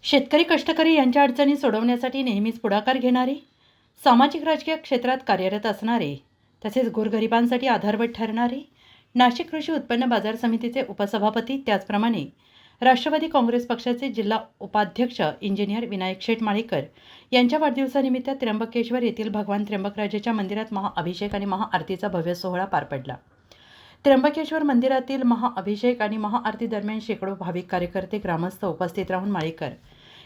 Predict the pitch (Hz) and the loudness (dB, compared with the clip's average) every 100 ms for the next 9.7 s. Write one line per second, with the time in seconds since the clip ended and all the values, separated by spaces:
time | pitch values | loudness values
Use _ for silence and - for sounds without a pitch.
0 | - 262 254 240 240 226 240 247 240 185 | 2 4 4 4 2 0 0 -2 -2 -4
1 | 175 - 175 143 120 - _ _ - _ | -6 -6 -8 -8 -10 -14 _ _ -20 _
2 | - 175 196 220 247 240 247 247 233 - | -4 -2 0 0 2 2 4 4 0 -2
3 | 233 233 233 233 247 247 247 233 208 220 | 0 2 2 0 -2 -2 -4 -4 -4 -4
4 | 214 233 220 208 196 220 220 185 190 220 | -4 -6 -4 -4 -4 -4 -4 -4 -4 -4
5 | 220 190 180 190 196 202 202 170 170 180 | -4 -2 0 -2 -2 -4 -2 -4 -4 -6
6 | 180 214 208 165 160 185 185 160 151 156 | -4 -4 -2 -2 -2 -4 -6 -4 -6 -8
7 | - - - - 214 226 247 269 254 254 | -18 -20 -12 0 2 4 4 2 -2 -2
8 | 214 208 214 220 226 220 196 208 202 196 | -2 -4 -8 -4 -4 -4 -6 -6 -8 -8
9 | 180 180 180 170 160 156 | -8 -6 -4 -4 -6 -8